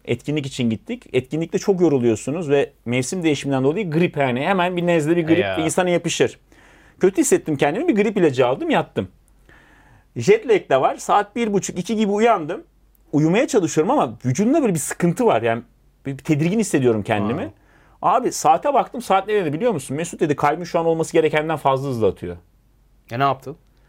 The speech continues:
Speaker 1: Şimdi baktım, kalbim gerçekten yüz on, yüz yirmi atıyor uyurken.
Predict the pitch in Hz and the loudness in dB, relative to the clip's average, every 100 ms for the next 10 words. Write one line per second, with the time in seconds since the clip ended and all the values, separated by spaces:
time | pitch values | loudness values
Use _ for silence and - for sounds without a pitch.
0 | _ _ _ - 151 165 170 - _ _ | _ _ _ -2 2 2 0 -4 _ _
1 | - 143 - 254 349 _ - 143 185 180 | 0 0 -2 -8 -8 _ 0 2 2 0
2 | 262 208 - 214 196 175 196 196 175 160 | 0 -2 -2 -2 -2 0 2 2 0 0
3 | 175 180 170 131 139 139 110 87 | 2 2 2 0 0 0 -4 -6